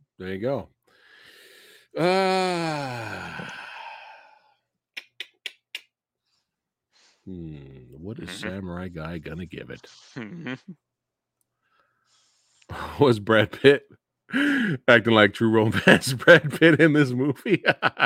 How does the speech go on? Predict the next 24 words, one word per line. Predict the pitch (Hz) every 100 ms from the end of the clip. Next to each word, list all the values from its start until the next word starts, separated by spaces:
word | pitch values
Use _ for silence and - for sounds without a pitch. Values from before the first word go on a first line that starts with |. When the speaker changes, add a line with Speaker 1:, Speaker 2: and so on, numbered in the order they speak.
| - - - 120 - 120 - - 151 160 135 113 -
Speaker 1:
He | 165
wasn't | 254 240 165
that | 139 127
stoned, | 107 - 92 82 78 85
but | 95 98
he | 104
was | 104
just, | 95 90 92
he | 95 101
was, | 98 90
he | 98
was | 92
a | 87
free, | - - 123 107 98
he | 92
was | 117 98
a |
free | - 110 104
bird. | 87 82 71 67 73
We'll | 78
just | 71 73 76
say | - 65
that. | 64 - _ _ _ - - - 110
Um, | 101 98 98 87